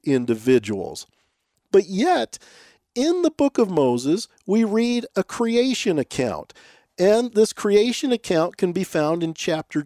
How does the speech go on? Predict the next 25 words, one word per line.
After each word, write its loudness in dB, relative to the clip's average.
two 4
of 2
the 4
book 2
of -2
Moses. -2
And -8
basically, 0
it -2
goes 4
on 2
to -14
start 2
off 2
a 2
number 2
of -2
passages, -2
beginning, -2
for -2
instance, -2
in 0
verse 2
three, 2
"And 0